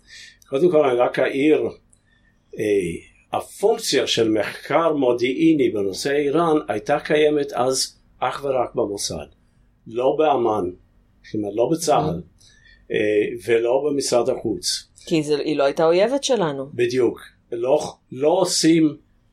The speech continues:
Speaker 1: לא אוספים מודיעין וחוקרים ומגבשים, אה, הערכות מחקר על ידידים, לכאורה. אז הב-, הייתה פונקציה במוסד,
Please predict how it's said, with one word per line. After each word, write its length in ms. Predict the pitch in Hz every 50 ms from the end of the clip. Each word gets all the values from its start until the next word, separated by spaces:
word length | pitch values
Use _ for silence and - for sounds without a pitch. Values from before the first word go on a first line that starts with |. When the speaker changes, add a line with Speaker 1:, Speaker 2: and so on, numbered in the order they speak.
| -
Speaker 1:
לא 140 | - - 143
אוספים 600 | 156 165 - - - - - - 175 190 185 180
מודיעין 840 | 170 160 160 151 147 139 143 143 143 156 151 165 170 156 147 139 120
וחוקרים 800 | 127 127 113 - - 127 120 - - - 135 151 156 151 143 131
ומגבשים, 840 | 127 131 123 127 127 120 123 123 120 - - 143 143 147 151 143 135
אה, 320 | 131 131 120 123 - -
הערכות 480 | 110 117 117 120 113 - 151 139 - 147
מחקר 520 | 151 - - - - 196 196 196 180 165 143
על 140 | 139 131
ידידים, 640 | 131 127 131 127 135 135 131 147 151 143 120 - - - _ _ _ -
לכאורה. 640 | 113 117 113 - - 113 - 120 110 123 123 113 - - _ _ _ _ _ _ _ _ _ _ _ -
אז 340 | 110 107 - - - - _ _ -
הב-, 100 | 113 101 - - _ - -
הייתה 440 | - 107 107 117 - - 156 180
פונקציה 480 | 180 - - 185 175 175 175 - 135 120
במוסד, 640 | 113 117 113 104 98 - - - 95 92 98 127